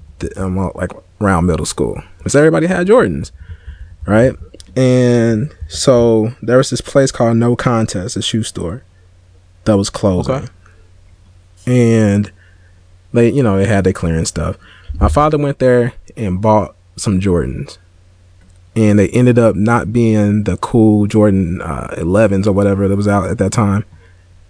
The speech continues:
Speaker 1: They
Speaker 2: Yep.
Speaker 1: were some Jordan ones. And so we're talking about, uh, what's this, nineteen ninety-four?
Speaker 2: Yeah.
Speaker 1: When we was in high s-, in middle school. And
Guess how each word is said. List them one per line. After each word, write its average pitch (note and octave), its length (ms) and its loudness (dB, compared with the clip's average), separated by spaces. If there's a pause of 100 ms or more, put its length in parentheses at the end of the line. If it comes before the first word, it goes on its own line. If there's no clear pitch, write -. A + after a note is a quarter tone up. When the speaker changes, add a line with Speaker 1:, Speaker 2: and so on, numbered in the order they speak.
(220)
Speaker 1:
They A#2 100 0
Speaker 2:
Yep. G2 100 2
Speaker 1:
were F#2 180 0
some F#2 200 -2
Jordan F#2 380 2
ones. E2 520 -6 (1300)
And G#2+ 400 2
so G#2+ 160 2
we're D#3 100 6
talking C3+ 320 -6
about, F#2+ 480 -4
uh, D#2+ 220 -4
what's G#2 160 -6
this, - 140 -6
nineteen G2 280 -2
ninety-four? G2 640 -2 (920)
Speaker 2:
Yeah. A2+ 160 0
Speaker 1:
When A2 140 0
we C#3 80 4
was D3 80 4
in D#3 60 4
high D#3+ 140 4
s-, E3 60 -2
in C#3 180 0
middle E3 180 2
school. F3+ 300 -4 (840)
And B2+ 680 2